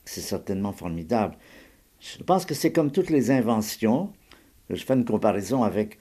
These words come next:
un moment où on a inventé le feu, il y a quarante mille ans. Quand on a inventé le feu, avec le feu, vous pouvez chauffer votre famille et vous pouvez mettre le feu à la maison du voisin. Avec l-, l'énergie électrique, vous pouvez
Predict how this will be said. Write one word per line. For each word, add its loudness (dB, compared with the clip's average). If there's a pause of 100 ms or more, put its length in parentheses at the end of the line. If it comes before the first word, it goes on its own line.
(160)
un -2
moment 2
où 0
on 0
a 4
inventé 0
le -2
feu, -6 (220)
il -12
y -8
a -12
quarante -4
mille -10
ans. -12 (800)
Quand -8
on 0
a 4
inventé 2
le -2
feu, 0 (160)
avec -6
le 0
feu, 0
vous -2
pouvez -2 (120)
chauffer -2
votre -2
famille -2 (220)
et -8
vous -2
pouvez 0
mettre 2
le -2
feu -2 (220)
à -6
la -2
maison -2
du -4
voisin. -6 (760)
Avec 0
l-, 0
l'énergie 0
électrique, 0
vous -4
pouvez -2